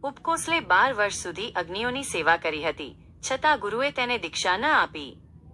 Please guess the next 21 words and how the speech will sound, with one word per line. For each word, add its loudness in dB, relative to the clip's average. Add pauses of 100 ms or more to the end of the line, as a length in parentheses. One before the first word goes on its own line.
આ 2
એક -4
ગુરુ -4
દ્વારા 4
લેવામાં 4
આવતી 0
શિષ્યની -2
કસોટી -2
હતી. -2 (320)
સત્યકામ 0
જોવા 2
માંગતા 2
હતા 2
કે -6
ઉપકોસલમાં 0
જ્ઞાન 0
પ્રાપ્ત 0
કરવાની 0
કેટલી -8
તીવ્રતા 0
છે. -4